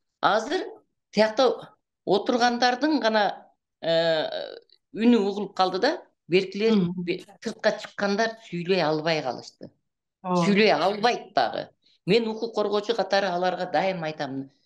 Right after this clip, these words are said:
Speaker 1: сүйлөбөй эле койгула, сүйлөсөңөр кайра барып каласыңар. Рита, Клара, Перизат, аял кишисиңер,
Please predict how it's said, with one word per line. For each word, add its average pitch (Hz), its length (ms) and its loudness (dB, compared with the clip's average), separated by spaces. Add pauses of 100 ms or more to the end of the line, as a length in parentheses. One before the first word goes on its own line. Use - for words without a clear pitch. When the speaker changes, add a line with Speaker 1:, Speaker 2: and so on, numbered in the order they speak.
(100)
Speaker 1:
сүйлөбөй 208 460 4
эле 190 140 2
койгула, 160 360 0
сүйлөсөңөр 208 760 -2
кайра 190 280 2
барып 190 400 -2
каласыңар. 175 480 -6 (920)
Рита, 180 640 0
Клара, 190 580 0 (1500)
Перизат, 202 640 0 (1120)
аял 190 280 2
кишисиңер, 160 520 -10